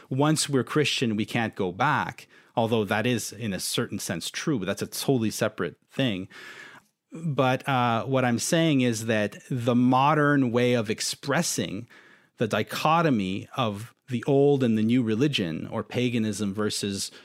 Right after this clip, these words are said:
Judeo-Christian belief systems, th-, that way of thinking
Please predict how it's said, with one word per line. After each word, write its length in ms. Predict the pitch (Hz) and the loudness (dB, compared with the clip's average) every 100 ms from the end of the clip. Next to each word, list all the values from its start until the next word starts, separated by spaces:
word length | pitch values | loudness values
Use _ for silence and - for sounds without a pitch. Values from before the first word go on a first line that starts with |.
| - _ _ _ - | -20 _ _ _ -6
Judeo-Christian 1080 | 120 117 113 104 123 113 - 113 98 92 - _ _ _ _ _ | -2 0 0 0 -2 -2 -2 -2 -2 -4 -12 _ _ _ _ _
belief 280 | 107 135 - | -2 -2 -2
systems, 600 | 117 - 98 85 90 - - - - _ - | -6 -6 -6 -8 -8 -12 -18 -20 -20 _ -6
th-, 120 | - | -6
that 400 | 127 120 135 147 | -2 -2 0 -2
way 320 | 135 123 151 | -2 2 4
of 100 | 143 | 2
thinking 420 | - - 170 123 | 0 0 0 0